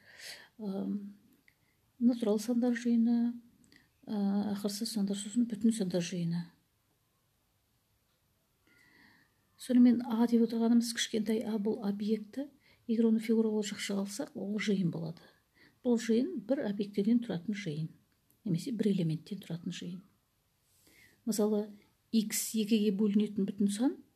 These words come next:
ә, бұл дегеніміз жұп сандар жиыны. Анықтама. Жиынның түрлері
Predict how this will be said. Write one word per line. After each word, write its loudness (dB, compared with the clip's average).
ә, -2
бұл 0
дегеніміз 2
жұп -4
сандар -2
жиыны. -4
Анықтама. 2
Жиынның 6
түрлері 8